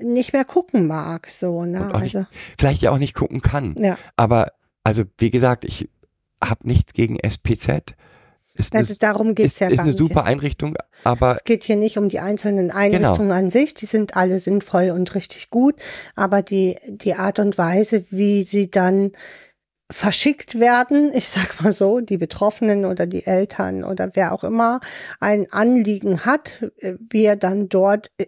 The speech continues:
Speaker 1: hin verschickt wird, ist schon echt abenteuerlich teilweise.
Speaker 2: Und es ist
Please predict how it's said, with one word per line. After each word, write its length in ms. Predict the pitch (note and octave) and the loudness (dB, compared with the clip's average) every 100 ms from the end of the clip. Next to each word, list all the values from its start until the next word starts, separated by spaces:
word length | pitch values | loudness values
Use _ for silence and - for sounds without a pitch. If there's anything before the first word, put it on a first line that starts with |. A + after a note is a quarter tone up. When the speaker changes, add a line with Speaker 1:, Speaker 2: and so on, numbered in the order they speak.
| _ | _
Speaker 1:
hin 360 | F3 A3 B3 A3 | 0 2 4 0
verschickt 720 | - G#3+ - E4 - - - | 0 0 0 0 -2 -10 0
wird, 340 | B3+ D4+ F#4+ - - - - - | 4 4 0 -10 -18 -18 -20 -6
ist 180 | - A#3+ | -2 0
schon 260 | - G#3 G3+ | 2 2 2
echt 320 | A3 - - | -2 -6 -4
abenteuerlich 1000 | F#3+ G3 B3 - G3+ F#3 F3+ F3+ F3+ - | -2 0 0 0 -2 0 0 -4 -8 -4
teilweise. 760 | G3 F3+ F#3+ F3+ F3 F#3+ F3+ F#3 _ _ _ _ _ | -2 0 0 -2 -4 -6 -8 -10 _ _ _ _ _
Speaker 2:
Und 260 | C3+ B2 - _ - | -2 -2 -8 _ -2
es 180 | A2+ | 0
ist 240 | F2 B2+ | 0 0